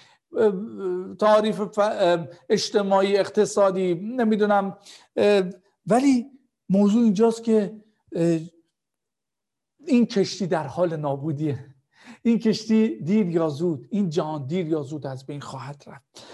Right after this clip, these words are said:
مشکل اصلی این انسان، انسان قرن بیست و یک، اینه که دارای دو تا، دو تا مشکله. مشکل اول، اونها خودشون رو گناهکار نمی‌دونستن. به همین سادگی.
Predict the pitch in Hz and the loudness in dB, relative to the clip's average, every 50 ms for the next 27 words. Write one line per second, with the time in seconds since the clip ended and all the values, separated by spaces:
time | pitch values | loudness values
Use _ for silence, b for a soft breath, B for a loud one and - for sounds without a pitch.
0 | B B _ 226 254 247 - - - 311 311 320 294 269 240 - - 320 285 269 | B B _ 2 4 4 2 2 0 2 2 4 4 4 2 2 0 -2 0 2
1 | 269 254 240 240 240 226 214 185 - - 233 233 240 220 185 165 175 - - _ | 2 2 0 0 0 -2 -2 -4 -2 0 2 4 4 2 0 -4 -10 -14 -20 _
2 | _ _ _ _ _ _ _ _ _ _ _ _ _ - 165 170 - - - 247 | _ _ _ _ _ _ _ _ _ _ _ _ _ -4 -4 -2 -2 0 2 4
3 | 262 254 247 240 220 208 196 190 196 185 175 170 - - 175 165 160 160 151 139 | 4 4 4 4 4 4 2 2 0 -2 -4 -6 -4 0 0 2 4 4 2 2
4 | 143 - - B B B B B _ 254 220 233 220 214 185 - - 180 156 143 | 0 -6 -14 B B B B B _ 2 4 4 4 2 0 0 0 2 2 2
5 | 127 113 b b b b b b - 175 175 180 202 208 190 170 151 214 247 240 | 0 -2 b b b b b b 2 4 4 6 6 4 2 2 2 2 2 2
6 | 254 247 - 185 147 214 247 247 214 226 208 202 180 - - - 185 160 147 147 | 2 -2 0 2 2 2 4 4 4 2 4 2 2 0 0 2 2 2 4 2
7 | 175 175 - - 277 262 269 247 226 202 185 185 165 135 123 - B B B B | 0 0 0 0 2 4 4 4 2 2 2 2 2 2 0 -6 B B B B
8 | B _ _ 226 214 226 226 208 196 220 254 269 277 294 - - - - _ _ | B _ _ 2 4 4 4 4 4 6 6 6 6 4 2 -4 -16 -20 _ _
9 | _ _ - - - - 247 254 277 262 - - 254 254 254 240 262 254 247 240 | _ _ -14 -4 2 2 2 2 2 -2 -2 -2 -2 -2 -2 0 2 4 4 4
10 | 196 165 180 190 180 185 175 160 - - - 190 196 196 196 196 - 240 277 302 | 2 0 -2 -2 -2 -2 -4 -6 -8 -10 -8 -4 -4 -4 -4 -6 -6 -4 -4 -4
11 | 302 262 214 202 180 170 170 - - _ - 151 - _ _ _ _ _ - 196 | -2 -4 -6 -6 -10 -12 -14 -16 -20 _ -18 -18 -18 _ _ _ _ _ -14 -14
12 | 190 - 254 269 277 208 - - 185 165 160 156 156 _ _ | -8 -4 -2 -2 -2 -2 -4 -10 -14 -14 -14 -16 -20 _ _